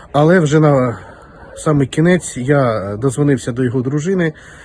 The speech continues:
і замовив вчора, точніше в п'ятницю, ні, в суботу, в суботу замовив я ще, е, пару, е, персиків, нектарин і грушу, так як в мене груша пропала. І його дружина мені сьогодні вислала.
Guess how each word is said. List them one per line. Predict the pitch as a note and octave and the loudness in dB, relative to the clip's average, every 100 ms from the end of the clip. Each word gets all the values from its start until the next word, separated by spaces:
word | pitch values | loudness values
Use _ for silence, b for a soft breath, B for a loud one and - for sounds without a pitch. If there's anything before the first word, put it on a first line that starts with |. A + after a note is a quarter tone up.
| B - - | B -20 -4
і | D#3+ | 0
замовив | C#3+ D#3+ D#3+ D3 B2+ A#2 - | 2 4 4 4 2 -2 -8
вчора, | A#2 - E3+ D#3+ C#3 - - - | -16 -4 0 0 0 -4 -20 -16
точніше | - - D#3+ B2+ C#3 | -12 -2 -2 0 -4
в | A2+ | -6
п'ятницю, | - C#3 G#2+ G#2+ - - | 0 0 0 -8 -8 -2
ні, | C#3 | -2
в | - | 0
суботу, | D#3+ C3 - | -4 -4 -8
в | G#2 | -8
суботу | D3 C#3 C3 A#2 | -6 -6 -6 -6
замовив | C3 C3 A#2 G#2+ | -4 -4 -4 -6
я | G#2+ A2 - B B B B | -6 -8 -10 B B B B
ще, | - - C3 G#2 - - - - _ - - - | -4 0 0 0 -8 -20 -20 -20 _ -20 -16 -6
е, | C#3 | -4
пару, | - C#3+ C3 A#2 A#2 | 0 0 2 -2 -4
е, | A#2 | -4
персиків, | - E3+ - C3 C3 | -2 -2 -4 -6 -2
нектарин | B2 C3 - D3 D#3+ C3+ - | 0 0 0 2 2 -2 -4
і | C#3 C#3 | -2 0
грушу, | C3+ B2 - - | 0 -2 -4 -10
так | A2 | -10
як | A2 | -8
в | A2 | -6
мене | A2+ | -6
груша | A#2+ A#2 A#2 | -6 -6 -8
пропала. | - A#2 A2+ E3 C#3+ C3 B B B B B - | -8 -8 -4 -2 -2 -4 B B B B B 0
І | D#3 | 2
його | D#3+ G3 | 4 4
дружина | D3+ C#3+ E3 D3 | 2 0 2 2
мені | C3 D3 | 2 2
сьогодні | C3+ C#3+ B2+ C3 | 0 -2 0 -2
вислала. | A#2 G2 G2+ F#2+ F2 | -2 -6 -10 -10 -12